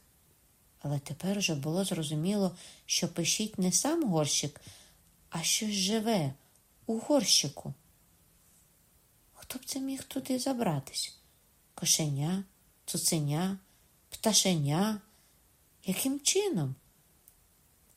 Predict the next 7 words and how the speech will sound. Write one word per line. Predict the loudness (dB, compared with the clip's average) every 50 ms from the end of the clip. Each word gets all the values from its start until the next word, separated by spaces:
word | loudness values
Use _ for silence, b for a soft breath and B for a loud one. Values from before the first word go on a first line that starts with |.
| _ _ _
Але | -2 0 0 0
воно | 0 0 0 0 0 -2 -4 -4
там | -6 -4 -2 -2 0 0
було, | 0 0 0 -2 -2 -4 -8 -14 _ _ _ _ _ _ _ _ _ _ _ _
і | -4 -2
воно | -2 -2 -2 -2 -2 -4
пищало. | -4 -4 0 2 4 4 6 6 4 4 2 0 -4